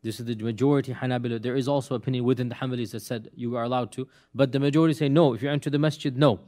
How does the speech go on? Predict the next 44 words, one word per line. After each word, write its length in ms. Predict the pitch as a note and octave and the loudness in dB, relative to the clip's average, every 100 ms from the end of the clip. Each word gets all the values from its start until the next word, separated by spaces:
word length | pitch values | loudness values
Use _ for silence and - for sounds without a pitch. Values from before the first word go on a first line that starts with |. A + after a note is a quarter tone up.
| _ _ _ _ | _ _ _ _
You 80 | B2 | -4
will 60 | |
sit 260 | G#2+ - C3+ | -2 -2 2
down. 280 | C3 G#2+ F#2+ | 2 2 0
You 100 | A#2 | 0
will 80 | A#2+ | 2
not 260 | C3 B2 | 2 0
pray, 240 | - A2 F#2 _ _ _ _ _ _ - | -2 -4 -6 _ _ _ _ _ _ -6
because 280 | A2+ C3+ | 0 0
it 140 | A#2+ - | 0 0
is 120 | A#2 | 0
not 240 | C#3 D3+ C#3 | 4 4 6
one 160 | C#3 | 6
of 120 | B2+ | 8
these 300 | A2+ C3+ A2+ | 6 4 2
exceptions. 760 | - - - C3 - A2 F2 - _ _ | -4 -12 -8 -8 -8 -12 -12 -16 _ _
Okay? 260 | G#2 B2+ C3+ _ _ - | -12 -10 -10 _ _ -6
And 160 | B2 | -4
the 60 | B2 | -2
Shafi'i 480 | - D3 C#3 D3 C3+ | 0 0 -2 -6 -8
school, 240 | - C3+ | -6 -4
as 120 | B2 A#2 | -4 -6
we 80 | |
said 200 | A#2 B2+ | -6 -6
last 240 | A2+ A#2+ A#2 | -2 -4 -2
time, 200 | A#2+ A#2 | -4 -4
they 100 | A#2 | -6
say 140 | - | -4
you 160 | B2 A#2+ | -4 -4
should 280 | - C3+ G#2 | 0 0 0
pray, 260 | B2 G2 - _ _ _ - | -2 -4 -6 _ _ _ -6
uh, 380 | A#2 G#2+ G2+ - | -2 -2 -2 -6
because 360 | A#2 - B2 G2 | -6 -2 -2 0
they 180 | B2+ C#3+ | 0 0
say 360 | - C3 D3 - _ _ _ | 0 -2 -4 -6 _ _ _
the 100 | A#2 | -10
prohibition 640 | - C3 D3 D#3 D3+ D3 C#3+ _ _ - | -4 0 2 2 -2 -6 -8 _ _ -4
only 380 | C#3+ E3 D3+ | -2 0 -2
applies 420 | C#3+ A#2+ C#3 C#3 - | -4 -4 -6 -6 -8
to 100 | B2+ | -10
the 100 | A#2+ | -10
pure 400 | - E3+ E3 D#3 | -4 0 2 2
nafil 340 | D3 - A#2+ | -2 -4 -8
salah. 360 | - G#2 F#2+ | -8 -10 -12